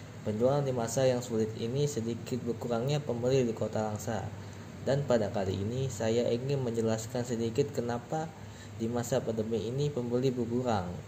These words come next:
Faktor utama yang menyebabkan performa retail menurun. Kemampuan konsumen untuk berbelanja pun amat dipengaruhi oleh kepercayaan yang rendah.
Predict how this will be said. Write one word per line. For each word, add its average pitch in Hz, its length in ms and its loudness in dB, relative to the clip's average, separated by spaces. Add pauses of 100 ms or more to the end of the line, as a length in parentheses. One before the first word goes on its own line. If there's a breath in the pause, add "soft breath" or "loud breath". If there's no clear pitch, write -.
Faktor - 400 -4
utama 139 560 -2
yang 117 180 0
menyebabkan 131 540 0 (800)
performa 131 800 0 (400)
retail 123 420 0
menurun. 113 480 2 (220)
Kemampuan 120 680 0
konsumen 123 540 0 (500 loud breath)
untuk 143 400 4
berbelanja 117 540 4
pun 151 260 2
amat 139 380 0
dipengaruhi 120 680 0
oleh 139 320 4
kepercayaan 123 760 2
yang 110 160 0
rendah. 107 400 0